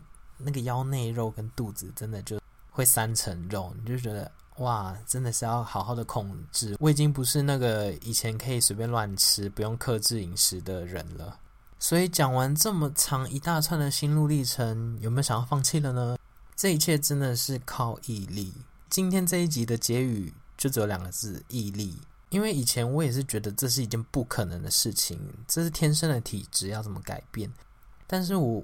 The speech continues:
我还蛮开心，我，我有一点好像打破家族的诅咒遗传还是怎样，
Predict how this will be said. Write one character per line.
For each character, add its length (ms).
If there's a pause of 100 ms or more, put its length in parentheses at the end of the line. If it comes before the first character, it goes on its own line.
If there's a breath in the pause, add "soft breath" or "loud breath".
我 160
还 140
蛮 200
开 160
心， 160
我， 260 (140)
我 160
有 140
一 60
点 320
好 180
像 120
打 220
破 220
家 220
族 220
的 180 (140)
诅 240
咒 300
遗 140
传 200
还 160
是 100
怎 140
样， 160